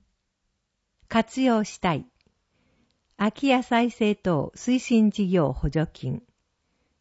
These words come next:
上限三百五十万円。百万円増。滞在体験施設や交流施設など、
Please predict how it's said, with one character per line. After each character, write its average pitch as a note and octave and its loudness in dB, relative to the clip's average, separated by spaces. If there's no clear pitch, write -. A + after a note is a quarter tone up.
上 A3+ 4
限 F#3+ -2
三 B3+ 0
百 E3 -4
五 D#3+ -2
十 G3+ -2
万 F3 0
円。 B2 -6
百 C4 -4
万 C4 0
円 C#3+ -4
増。 E3 0
滞 B3 0
在 A#3+ 0
体 A3 -2
験 G#3+ 0
施 - -8
設 - -4
や - -6
交 A#3+ 2
流 A3 2
施 - -14
設 E3+ -2
な C#3 -4
ど、 C3 -6